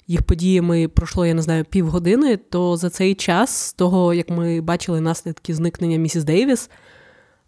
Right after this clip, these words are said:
цивілізація могла б, е, понести дуже, дуже серйозні втрати. Ем, і взагалі цікаво, яким би був. От, от те-, тепер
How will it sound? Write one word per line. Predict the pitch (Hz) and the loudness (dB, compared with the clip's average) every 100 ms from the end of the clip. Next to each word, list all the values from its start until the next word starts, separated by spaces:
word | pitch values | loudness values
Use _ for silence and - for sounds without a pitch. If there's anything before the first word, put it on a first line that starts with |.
| - | -12
цивілізація | - 262 247 233 247 285 285 | -4 0 2 2 2 2 2
могла | 233 202 185 196 214 | 2 2 2 0 0
б, | - | 0
е, | 185 185 180 185 180 175 175 170 170 _ _ | 0 0 0 0 -2 -2 -2 -4 -6 _ _
понести | 202 185 180 - 175 | 0 2 -2 -2 -4
дуже, | 156 170 160 165 | -2 -4 -2 -4
дуже | 156 170 170 | -4 -4 -4
серйозні | - 196 190 170 165 | 0 4 4 2 -2
втрати. | - 165 220 240 180 - - - - _ _ | -2 -2 -2 -2 -4 -6 -20 -20 -20 _ _
Ем, | 160 160 160 160 160 160 - | -4 -2 0 0 0 -2 -4
і | 185 170 | -4 -4
взагалі | 165 170 170 | -2 -2 -2
цікаво, | - 190 180 175 160 | -4 -4 -2 0 -2
яким | 156 - 180 170 | -4 -2 -2 0
би | 156 | -2
був. | 143 160 160 | -2 -4 -4
От, | 202 196 - | -4 -4 -4
от | 202 | -2
те-, | 262 | -2
тепер | 240 247 - | 0 2 2